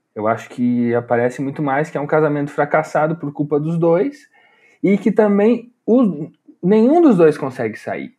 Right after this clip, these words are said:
Ela cria o plano pra que ele seja obrigado a ficar naquele casamento, mas a grande verdade é que ele não consegue sair. Eu vejo assim, pelo menos. Então, é, é um, é um grande livro e um grande filme sobre o fracasso das relações humanas,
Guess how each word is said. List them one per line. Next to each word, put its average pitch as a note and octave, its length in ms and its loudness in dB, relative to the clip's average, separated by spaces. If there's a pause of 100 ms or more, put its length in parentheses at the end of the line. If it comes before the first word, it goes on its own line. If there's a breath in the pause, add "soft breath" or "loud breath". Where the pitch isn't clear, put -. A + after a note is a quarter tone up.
Ela G#3+ 300 4
cria E3+ 600 0
o C#3 80 -6
plano B2 600 0 (680)
pra C#3 280 4
que - 180 -2
ele D#3 180 0
seja F3 600 2
obrigado B2+ 460 0
a A#2+ 40 -4
ficar B2 220 -6
naquele A2+ 260 -8
casamento, G#2+ 680 -8 (260 loud breath)
mas - 120 -12
a C#4+ 40 0
grande B3+ 220 2
verdade G#3+ 300 2
é B3 40 0
que B3 80 -6
ele A#3+ 60 -2
não B3 140 -2
consegue A#3+ 340 -4
sair. F#3+ 480 -6
Eu B2+ 140 -6
vejo D#3+ 180 -2
assim, F3+ 220 -8
pelo G#3 220 -6
menos. E3+ 420 -6 (540 soft breath)
Então, E3 580 2
é, G3 720 0
é D#3 100 2
um, G#3 400 0
é E3 60 0
um F3 80 2
grande F#3 260 2
livro G3+ 1120 0
e D3+ 80 -4
um D#3+ 60 -4
grande E3 280 -2
filme D#3 540 -2 (300)
sobre A#3+ 280 0
o A#3+ 60 2
fracasso - 680 -2
das C3 160 0
relações A#2+ 440 -2
humanas, C3+ 760 -4